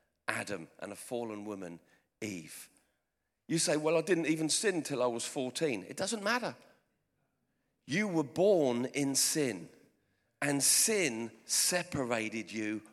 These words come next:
from God. There was an issue of sin that separated you and me before you ever did anything wrong. But I'm pretty sure most of us didn't make it to fourteen before we did our first thing wrong. See, Jesus Christ,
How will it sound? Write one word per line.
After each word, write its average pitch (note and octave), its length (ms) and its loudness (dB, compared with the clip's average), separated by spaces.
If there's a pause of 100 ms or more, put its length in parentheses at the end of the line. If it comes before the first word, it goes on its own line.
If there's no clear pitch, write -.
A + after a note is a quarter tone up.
from A#2+ 380 -2
God. F#2+ 360 -2 (720)
There D#3+ 180 8
was D#3 160 4
an D3+ 140 2
issue F3 420 2
of D#3 140 0
sin A2+ 600 0 (200)
that A#2+ 140 -6
separated C#3+ 840 0
you C3+ 240 2
and B2 160 -2
me G#2 380 0 (300)
before D3+ 420 0
you C#3 240 6
ever C#3 200 0
did B2+ 320 0
anything A2 540 -4
wrong. G2 260 -2 (600)
But G#2+ 80 -8
I'm A#2 100 -2
pretty B2+ 260 -4
sure A2+ 340 0
most A2 320 -2
of G2+ 60 -4
us G#2 100 -6
didn't G#2 240 -4
make G2+ 260 -4
it - 120 -10
to G2 60 -10
fourteen G2 600 -4
before F2+ 320 -6
we F2+ 100 -6
did F#2 220 -8 (360)
our G2 160 2
first - 440 -4
thing F2+ 200 -4
wrong. F2 280 -2 (1400)
See, D#3+ 180 0
Jesus F3 600 -2
Christ, C3 720 -2